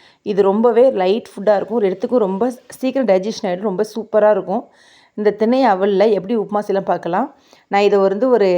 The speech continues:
சல்லிக்கரண்டியில எடுத்துக்கிட்டேன் நானு. இந்த மாதிரி வடிகட்டியில எடுத்துக்கிட்டேன். நம்ம நார்மல் பாத்திரத்துல எடுத்துக்கலாம். தண்ணி தெளிச்சு வேணாலும் அதை நமத்து வைக்கலாம். நம்ம அவல் நமத்து வைப்போம் இல்லையா, அதே மாதிரி தான். நான் இன்னைக்கு இந்த மாதிரி அந்த அவல்ல எல்லா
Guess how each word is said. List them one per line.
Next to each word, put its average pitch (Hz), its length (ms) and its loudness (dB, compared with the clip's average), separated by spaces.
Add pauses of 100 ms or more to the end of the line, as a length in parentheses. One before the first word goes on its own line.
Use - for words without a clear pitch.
சல்லிக்கரண்டியில 202 600 0
எடுத்துக்கிட்டேன் 180 420 -4
நானு. 165 240 -6
இந்த 185 140 -6
மாதிரி 190 180 0
வடிகட்டியில 185 420 -2
எடுத்துக்கிட்டேன். 165 460 -6 (400)
நம்ம 233 220 2
நார்மல் 226 400 0
பாத்திரத்துல 208 420 2
எடுத்துக்கலாம். 196 360 -4
தண்ணி 220 320 0
தெளிச்சு 233 440 0
வேணாலும் 220 320 2
அதை 214 120 0
நமத்து 202 280 0
வைக்கலாம். 202 220 0
நம்ம 185 160 0
அவல் 233 260 2
நமத்து 214 320 2
வைப்போம் 190 260 0
இல்லையா, 202 220 0
அதே 185 200 0
மாதிரி 170 280 -4
தான். 208 180 -6 (500)
நான் 208 220 2
இன்னைக்கு 208 340 -2
இந்த 202 140 -2
மாதிரி 185 300 -2 (400)
அந்த 196 200 -2
அவல்ல 247 360 4
எல்லா 196 260 2